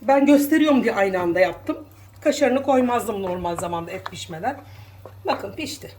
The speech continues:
Çok da güzel oldu. Birazdan etim piştikten sonra onları nasıl servis yapıyorum göstereceğim. Arkadaşlar yine bomba bir tarifle geliyorum. <laughs> Beni bekleyin.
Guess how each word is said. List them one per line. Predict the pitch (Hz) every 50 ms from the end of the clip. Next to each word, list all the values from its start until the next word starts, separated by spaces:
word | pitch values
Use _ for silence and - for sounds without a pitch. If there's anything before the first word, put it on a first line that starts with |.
| - -
Çok | 339 269 - -
da | - 196
güzel | 190 185 202 175
oldu. | 170 160 156 156 - - - - - - - - - - - -
Birazdan | 440 403 330 294 - 320 - -
etim | 339 330 339 330 330
piştikten | - - - - - - 339 330 311
sonra | 302 - 294 302
onları | 294 294 285 285 294 285 294 311
nasıl | 302 - 339
servis | - - 302 277 262 - - - -
yapıyorum | 247 - - 494 494 480 269 - - - - - - _ - - - _ _ - -
göstereceğim. | 262 254 - - - 214 196 180 - 160 147 - - - _ _ _ - _ _ _ _ _ _ -
Arkadaşlar | 214 - 175 202 196 - 190 180
yine | 180 208 208 185 196
bomba | 208 202 196 214 214 190
bir | 185
tarifle | - 226 202 185 190 190 - 196 196
geliyorum. | 196 190 180 190 196 202 233 240 - - - - - _
<laughs> | _ _ _ 202 -
Beni | 277 247 -
bekleyin. | 208 196 - 196 185 185 190 - - -